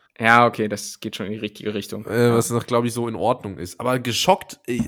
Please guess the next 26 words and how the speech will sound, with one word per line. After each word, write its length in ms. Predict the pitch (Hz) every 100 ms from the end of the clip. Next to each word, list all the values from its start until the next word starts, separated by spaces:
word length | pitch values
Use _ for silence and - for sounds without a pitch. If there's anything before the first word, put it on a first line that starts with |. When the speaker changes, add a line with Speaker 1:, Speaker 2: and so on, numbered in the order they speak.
| 113
Speaker 2:
da 160 | 123
gab's 180 | 135 139
mal 100 | 131
eine 120 | 123
ganz 180 | 117 135
alte 220 | - 139
Folge 260 | 135 135 127
Schätzkekse. 720 | - 131 - 110 107 127 151 - - - - - _ -
Speaker 1:
Hm. 280 | 123 120 117 -
Speaker 2:
Da 180 | - 117
hast 140 | 135 151
du 60 |
mich 80 | 143
mal 60 | 139
gefragt, 300 | 131 143 131
wie 60 |
lange 240 | 113 135 147
man 160 | 131
eine 140 | 117 110
Zahnbürste, 880 | - 131 226 139 107 - - 104 107
wie 60 |
oft 160 | 120 -
man 100 | 123
die 100 | 107
wechseln 360 | 143 - 104
soll. 320 | 95 90 87